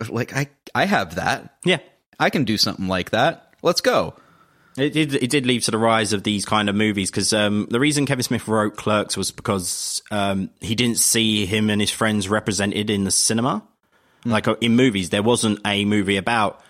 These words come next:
Speaker 2: twenty-somethings who don't really know where they're going in life. Um,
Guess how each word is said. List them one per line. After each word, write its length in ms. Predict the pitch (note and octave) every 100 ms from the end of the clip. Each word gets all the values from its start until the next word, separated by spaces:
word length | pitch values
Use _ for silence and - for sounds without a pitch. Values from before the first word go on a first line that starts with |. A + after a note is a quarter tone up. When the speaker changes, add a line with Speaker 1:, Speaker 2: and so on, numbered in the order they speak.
| _ _ _ _ _ - B2 A2
Speaker 2:
twenty-somethings 1040 | G2 F#2 F2+ - A2+ G2+ - F#2+ - -
who 520 | G2+ F#2+ F#2+ F#2 F2 F2+
don't 240 | G#2 G#2 G2
really 220 | G2 F#2+
know 180 | G2 F#2+
where 200 | G2 F#2+
they're 100 | F2
going 360 | G2 F#2 F#2
in 100 | F#2
life. 580 | F2+ F2+ E2+ - - - -
Um, 420 | G2 F#2+ F#2